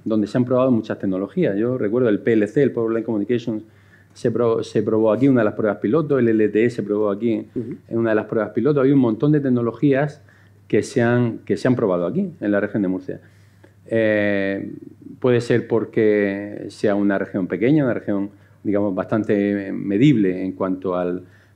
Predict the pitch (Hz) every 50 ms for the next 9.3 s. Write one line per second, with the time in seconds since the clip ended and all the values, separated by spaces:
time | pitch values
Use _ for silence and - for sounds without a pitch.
0 | _ - 101 92 90 92 92 90 92 92 90 - - - - _ _ _ _ -
1 | 107 104 101 101 - - 98 113 123 113 101 104 107 110 113 104 113 110 104 104
2 | 101 101 - - 104 104 101 98 101 101 104 104 107 110 - 165 160 151 151 165
3 | 160 160 - - - - - _ _ - - 131 131 123 127 131 117 - - 98
4 | 90 92 110 131 127 104 98 92 - - _ - - - - - - - 107 98
5 | 98 101 98 - - 110 104 98 95 95 92 92 90 90 92 92 95 98 98 -
6 | - - 98 90 87 87 90 87 87 - 101 90 - 92 90 - 156 139 110 90
7 | 98 92 92 90 - 107 92 - - 92 101 120 127 120 104 98 101 - - 101
8 | 95 92 - - - - - - 113 107 104 98 92 104 101 95 98 90 - -
9 | 135 131 123 113 101 101